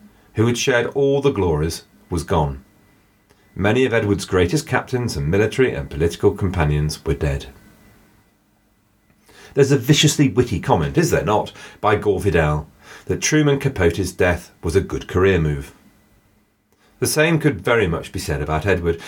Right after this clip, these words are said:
though maybe in an odd sort of way his story would have been less interesting. If Edward had died in thirteen sixty-seven or eight, he would have had an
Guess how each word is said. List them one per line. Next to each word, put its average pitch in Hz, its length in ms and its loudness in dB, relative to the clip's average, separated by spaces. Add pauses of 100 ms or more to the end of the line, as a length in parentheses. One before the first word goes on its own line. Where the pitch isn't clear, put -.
(180)
though 143 120 2
maybe 123 440 2
in 104 80 2
an 104 120 2
odd 117 220 2
sort - 180 -2
of 87 120 -4
way 135 220 4
his 110 180 -2
story 104 340 4
would 90 160 0
have 95 100 2
been 82 220 2
less 76 200 0
interesting. 80 600 -2 (1000)
If 214 140 2
Edward 120 240 2
had 113 160 2
died 85 300 0
in 78 100 -2
thirteen 92 400 -2
sixty-seven - 720 -4
or 180 160 0
eight, 135 300 0 (460)
he 139 120 2
would 175 140 2
have 170 120 0
had 95 220 0
an 87 200 -4